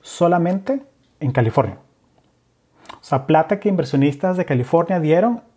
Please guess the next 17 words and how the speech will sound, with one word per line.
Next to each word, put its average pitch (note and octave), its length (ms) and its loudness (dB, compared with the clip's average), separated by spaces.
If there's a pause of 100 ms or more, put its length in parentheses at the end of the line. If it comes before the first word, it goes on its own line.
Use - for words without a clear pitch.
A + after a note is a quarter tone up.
(140)
como C#3 180 -2
capital C3+ 380 -2
de D#3 60 -4
riesgo G3 640 -4
a G2+ 120 -12
startups. - 800 -4 (1000)
Y C#3 420 0
si C3+ 160 -4
te C#3+ 80 -2
vas D#3+ 220 2
a A3+ 40 4
la A3 120 0
segunda, G#3 720 0
al D#3+ 140 0
segundo D#3 280 -2
centro G3 320 -2
económico D3+ 640 -2